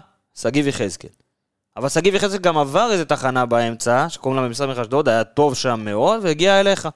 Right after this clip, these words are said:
הגיע במומנטום, ואז גם שינית לו תפקיד, וזה סיפור אחר. אלון אלמוג, זה באמת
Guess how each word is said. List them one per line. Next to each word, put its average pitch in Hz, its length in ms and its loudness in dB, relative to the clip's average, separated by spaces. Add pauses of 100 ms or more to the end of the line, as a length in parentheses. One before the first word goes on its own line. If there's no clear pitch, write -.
(400)
הגיע 123 200 2
במומנטום, 160 640 0
ואז 127 200 2
גם 120 120 -4
שינית 107 260 -12
לו 120 120 -4
תפקיד, 262 380 -4
וזה 123 160 -4 (120)
סיפור 147 320 -2
אחר. 98 220 -4 (680)
אלון 175 300 0
אלמוג, 247 540 0 (840)
זה 117 140 -4
באמת 190 340 2